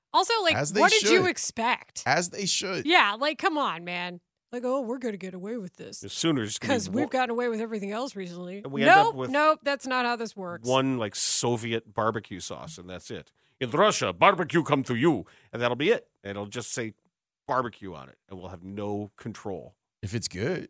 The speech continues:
Speaker 1: I hate
Speaker 2: though.
Speaker 1: that place. Like, there's a lot of doomsday references here on this show, but that might be the worst one.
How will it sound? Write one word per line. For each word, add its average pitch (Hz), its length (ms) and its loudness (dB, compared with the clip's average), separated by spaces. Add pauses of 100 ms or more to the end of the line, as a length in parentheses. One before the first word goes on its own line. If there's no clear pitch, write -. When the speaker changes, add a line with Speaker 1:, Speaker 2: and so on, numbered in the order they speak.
Speaker 1:
I 330 120 4
hate 226 260 -2
Speaker 2:
though. - 60 -10
Speaker 1:
that 175 220 -4
place. 180 460 -12
Like, 220 160 -12
there's 370 200 -4
a 359 80 -6
lot 208 260 -4
of 196 100 -12
doomsday 208 500 -6
references 208 720 -10
here 214 240 -8
on 220 100 -8
this 220 140 -8
show, 220 240 -10
but 202 140 -16
that 311 180 -2
might 311 200 -6
be 247 100 -10
the 233 100 -8
worst 247 320 -10
one. 302 280 -14